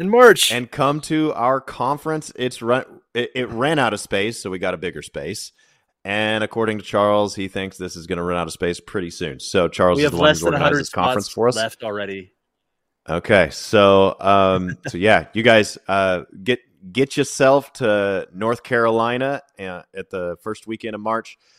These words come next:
Speaker 2: Uh, we're gonna do Remnant Radio Conference. Gonna be great. Uh, anything else I missed out, guys? Uh, subs-, I guess, uh, check out Patreon. That's a, a place where you can, uh, help us out. We're crowdfunded. Josh said that at the top of the show.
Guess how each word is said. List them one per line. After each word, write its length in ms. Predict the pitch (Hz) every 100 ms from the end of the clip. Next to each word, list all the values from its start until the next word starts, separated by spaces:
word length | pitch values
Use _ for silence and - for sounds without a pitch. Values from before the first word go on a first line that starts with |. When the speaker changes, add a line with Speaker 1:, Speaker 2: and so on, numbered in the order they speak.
| _ _ 90
Speaker 2:
Uh, 120 | 85
we're 100 | 90
gonna 140 | 98
do 260 | 92 98 95
Remnant 280 | 92 95 92
Radio 200 | 95 92
Conference. 360 | 95 92 92
Gonna 140 | - 85
be 80 | 82
great. 760 | 80 85 82 98 123 143 - - _ _ -
Uh, 280 | 101 104 -
anything 300 | 147 147 147
else 200 | 143 143
I 60 |
missed 240 | 135 135 147
out, 180 | 139 139
guys? 360 | 143 139 135
Uh, 460 | - 113 110 107 98 _ _ _
subs-, 300 | - 110 - _ 98 90 - _ _ _ _ _ 320
I 60 | 110
guess, 240 | 117 - _ -
uh, 60 | 120 _ - -
check 180 | - -
out 160 | 170 -
Patreon. 540 | 160 - 170 175 156
That's 240 | 120 120 131
a, 280 | 120 117 -
a 60 | 107
place 280 | 120 117
where 100 | 117 110
you 160 | 113
can, 420 | 113 123 110 107
uh, 400 | 104 98 98 95
help 180 | - 127
us 120 | 120 123
out. 180 | 120
We're 120 | 85 92
crowdfunded. 560 | 107 104 - 104 104
Josh 240 | 95 87 -
said 160 | 90
that 120 | 95
at 60 | 92
the 60 | _
top 220 | 98 -
of 40 |
the 60 | 90
show. 300 | - 117